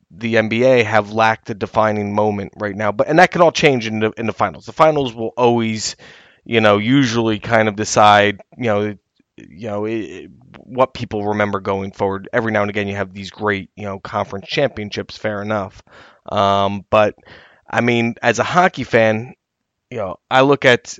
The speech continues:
you know, the Sharks beat the Blues in six. Um, just a crazy high scoring for hockey, uh, for hockey standards anyway, series, uh, where he had twenty-five goals combined in the final three games of the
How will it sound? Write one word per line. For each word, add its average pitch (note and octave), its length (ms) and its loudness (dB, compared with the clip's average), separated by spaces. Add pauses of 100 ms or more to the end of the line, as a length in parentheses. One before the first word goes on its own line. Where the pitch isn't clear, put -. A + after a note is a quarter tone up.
you A#2+ 80 -10
know, A2+ 100 -2
the A2 140 -8
Sharks - 540 2
beat C#3 200 -2
the - 80 -6
Blues B2 340 -2
in A2 120 -6
six. - 600 -2 (380)
Um, G#2+ 420 0
just - 220 -4
a A2+ 60 -8
crazy D3 580 -2
high A#2+ 300 2
scoring A2+ 380 -2
for G#2+ 160 -4
hockey, A2 640 -4
uh, G#2 320 -10
for A2+ 160 -2
hockey A2 280 0
standards G#2 400 -8
anyway, G2+ 260 -4
series, G#2 440 -6 (380)
uh, - 60 -6
where G#2+ 120 -2
he G#2+ 40 0
had G2+ 80 -6
twenty-five C3 680 0
goals A2 300 -2
combined A2 440 0
in G#2+ 80 -8
the G2 80 -10
final A2 340 -2
three A#2 320 -6
games A2+ 220 0
of - 0 -
the G#2 40 -6